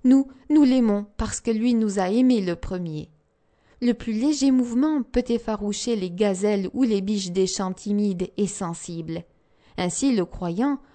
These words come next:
goûtant l'amour de Dieu, peut redouter tout ce qui pourrait troubler cette heureuse relation avec lui. Recevoir l'amour de Dieu est l'unique moyen de produire l'amour envers Dieu ou envers les autres.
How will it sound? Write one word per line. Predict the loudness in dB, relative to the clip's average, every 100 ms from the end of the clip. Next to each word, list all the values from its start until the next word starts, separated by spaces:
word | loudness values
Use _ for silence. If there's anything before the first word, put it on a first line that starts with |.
| -4
goûtant | -2 -2 -2 -2
l'amour | -2 -4 -6 -4
de | -4
Dieu, | -2 -4 -4 _ _ _ -2
peut | -2
redouter | 2 0 0 -4 -2 -4 -4 -2
tout | -2
ce | 0
qui | -4 -6
pourrait | -4 -4 -4
troubler | -4 -6 -2 -2
cette | -2 -6 -4
heureuse | -2 0 -2 -2
relation | -2 -2 -4 -4
avec | -4 -6 -8 -10
lui. | -14 -14 -16 _ _ _ _ _ _ _ _ -2
Recevoir | -2 0 -2 0 -2 0
l'amour | 0 0 -2
de | 0 0
Dieu | 2 0 -2 0
est | 2
l'unique | 4 4 2 0
moyen | -2 0 2
de | 0
produire | 0 -2 -2 -2 -2
l'amour | -2 0 -2 -2
envers | -2 -2 -2
Dieu | -2 -2 -4 -6 _
ou | 0 2
envers | 2 0 -2
les | -2 -4 -2
autres. | -4 -4 -14